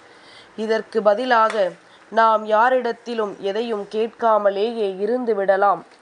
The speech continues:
என்ற அளவிற்கு மனதிற்குள் எண்ணங்கள் தோன்றி விடுகின்றது.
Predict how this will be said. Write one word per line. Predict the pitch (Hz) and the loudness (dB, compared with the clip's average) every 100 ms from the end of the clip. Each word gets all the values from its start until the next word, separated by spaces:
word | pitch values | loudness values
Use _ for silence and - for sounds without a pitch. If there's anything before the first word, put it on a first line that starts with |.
| 185 | -8
என்ற | 196 190 185 | -6 0 2
அளவிற்கு | 180 214 202 175 202 165 - - - - - | 2 0 -2 -8 -10 -12 -12 -20 -20 -20 0
மனதிற்குள் | 214 220 208 208 - 240 196 | 2 2 0 -8 -4 -4 -2
எண்ணங்கள் | 196 226 240 220 208 180 - - | -4 -2 -4 -2 -4 -6 -10 -6
தோன்றி | 202 226 208 202 | -4 -4 -4 -6
விடுகின்றது. | 185 220 202 190 175 180 | -4 -6 -8 -10 -8 -8